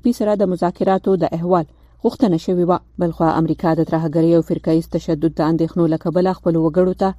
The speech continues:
د پاکستان د خیبر پښتونخوا، بلوچستان او د پنجاب ځینو سیمو ته د سفر نه کولو هدایتنامه جاري کړې ده. د امریکا خارجه چارو محکمې دا سفري اډوایزري په داسې حال کې جاري کړې ده چې په دې وروستو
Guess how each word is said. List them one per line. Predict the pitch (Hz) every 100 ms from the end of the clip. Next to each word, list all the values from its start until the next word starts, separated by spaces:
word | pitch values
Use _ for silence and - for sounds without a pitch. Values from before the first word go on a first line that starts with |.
| 202
د | 214 220
پاکستان | 220 220 - 233 233
د | 185
خیبر | 190 170 170 170
پښتونخوا، | - 170 160 196 208
بلوچستان | 180 170 - 165 - 196 - 185
او | 180
د | 180 185
پنجاب | 180 196 202 - 180
ځینو | 233 233 233 - -
سیمو | 262 190 175
ته | 185
د | 180 -
سفر | 165 190 214
نه | 214
کولو | 185 185 196
هدایتنامه | 196 196 196 220 233 190
جاري | 175 170
کړې | 180 170
ده. | 170 -
د | 160
امریکا | 156 - 160 -
خارجه | 156 151 160 156
چارو | 165 156 156
محکمې | 160 151 165 185 170
دا | 165
سفري | 170 - 165 165 160
اډوایزري | 156 160 165 170 180
په | 165 156
داسې | 156 156 160
حال | 160 -
کې | 156 165
جاري | 156 -
کړې | 190 185
ده | 185
چې | - 165
په | 160
دې | 165
وروستو | 160 - 202